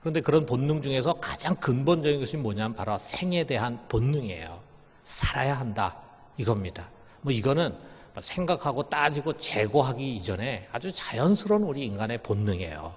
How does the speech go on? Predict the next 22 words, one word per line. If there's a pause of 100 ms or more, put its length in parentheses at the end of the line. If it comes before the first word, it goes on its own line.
(120)
그래서 (760)
아무리
우리가
힘들고
절망적이고
어렵고
위태로운
곳에
있다
할지라도 (680)
자기
생명을
꼭
지키고
싶어
합니다. (2000)
그래서
누군가를
총으로
쏴서
죽였다고
해도요,